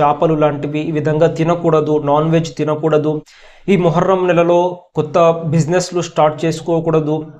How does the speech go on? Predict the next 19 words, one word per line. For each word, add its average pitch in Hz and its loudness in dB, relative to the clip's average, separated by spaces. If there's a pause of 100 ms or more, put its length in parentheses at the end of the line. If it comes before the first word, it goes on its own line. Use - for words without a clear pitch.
(120)
అర్థమైందా? 165 2
ఈ 170 -4
మొహర్రం 165 0
నెలలో 165 4
ఒకవేళ 160 4 (340)
ఇల్లు, 190 4 (640)
కొత్త 156 -2
ఇల్లు 175 2
కట్టి 170 0
ఉంటే 165 0
ఆ 160 2
కొత్త 160 -4
ఇంట్లో 165 2
ప్రవేశించకూడదు. 156 0 (300)
అర్థమైందా? 180 0
ఈ 185 2
విధంగా 180 2
శుభకార్యాలు 165 2
అనేవి 156 -2